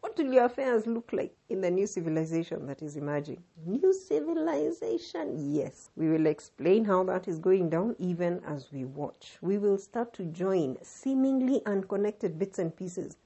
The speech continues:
and join the dots on what they mean and how you can align yourself to flow with the upcoming changes worldwide.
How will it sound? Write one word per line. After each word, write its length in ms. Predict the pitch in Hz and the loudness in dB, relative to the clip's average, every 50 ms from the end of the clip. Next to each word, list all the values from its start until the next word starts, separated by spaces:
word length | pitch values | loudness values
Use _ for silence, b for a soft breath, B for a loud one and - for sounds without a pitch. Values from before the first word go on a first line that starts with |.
| _ _ | _ _
and 160 | - 151 151 | -14 -12 -8
join 240 | 147 170 190 202 226 | 2 6 8 8 10
the 100 | 233 196 | 8 6
dots 340 | 185 170 202 202 214 - - | 6 4 4 2 2 2 -2
on 160 | 180 143 151 | -4 -2 0
what 180 | 147 156 151 160 | -2 -2 -2 -2
they 100 | 151 147 | -4 -2
mean 440 | 143 151 175 196 208 220 220 226 233 | 0 0 0 0 0 0 -2 -2 -4
and 200 | 208 175 151 147 | -4 -4 -4 -4
how 180 | 135 175 - 269 | -4 -4 -4 -4
you 100 | 220 196 | -4 -4
can 220 | 196 - 185 185 | -4 -4 -2 -2
align 320 | 190 190 196 196 202 208 | 0 0 0 0 2 2
yourself 500 | 202 185 185 180 - - 208 202 202 202 - | 2 2 0 -2 -2 -4 -4 -4 -4 -4 -6
to 140 | - 175 156 | -6 -6 -6
flow 580 | - - - - - 190 190 220 233 233 220 | -6 -8 -20 -12 -6 -2 0 2 4 6 8
with 220 | 190 165 160 160 156 | 6 6 4 0 -2
the 140 | 165 160 - _ | -4 -6 -8 _
upcoming 540 | - 247 - _ - - 208 208 196 185 185 | -12 -14 -12 _ -4 -2 0 2 2 2 2
changes 560 | 185 - 208 190 190 190 185 156 139 139 - - _ _ _ | 0 0 2 2 2 2 2 -2 -4 -4 -8 -20 _ _ _
worldwide. 840 | - - 139 131 143 147 151 151 151 214 143 143 143 120 - - - | -12 -8 -2 2 6 6 6 6 4 2 0 0 0 0 -2 -8 -16